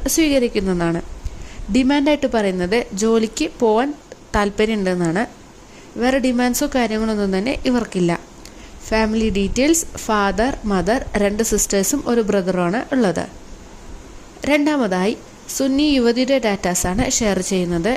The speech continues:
സെക്കൻഡ് മാരേജ് ആണ് നോക്കുന്നത്. ആളുടെ പേര് ഷംസീന എന്നാണ്.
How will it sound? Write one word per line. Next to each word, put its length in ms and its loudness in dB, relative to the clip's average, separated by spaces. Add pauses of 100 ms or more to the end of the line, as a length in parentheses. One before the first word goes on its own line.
(440)
സെക്കൻഡ് 300 -2
മാരേജ് 360 2
ആണ് 200 -2
നോക്കുന്നത്. 460 0 (520)
ആളുടെ 180 2 (100)
പേര് 340 4 (160)
ഷംസീന 540 0 (200)
എന്നാണ്. 360 0